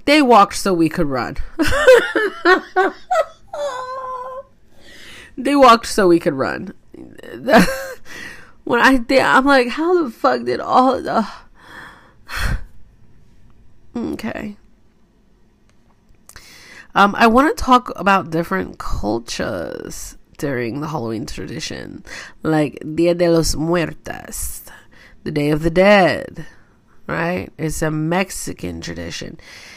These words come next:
Dia de los Muertos, celebrated on October thirty-first to November second, shares some similarities to Halloween,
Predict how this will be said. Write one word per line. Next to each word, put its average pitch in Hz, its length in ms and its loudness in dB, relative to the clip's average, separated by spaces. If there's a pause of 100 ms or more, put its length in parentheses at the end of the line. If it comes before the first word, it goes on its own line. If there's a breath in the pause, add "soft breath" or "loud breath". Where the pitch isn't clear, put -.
(360 loud breath)
Dia 185 200 4
de 190 140 4
los 170 240 6
Muertos, 170 680 2
celebrated 147 1300 0
on 131 280 -4
October 135 480 0
thirty-first 139 720 -4
to - 80 4
November 139 500 -6
second, - 1160 -2 (1000 loud breath)
shares 208 580 0
some 170 240 2
similarities 147 760 0
to 156 80 -6
Halloween, 139 880 -4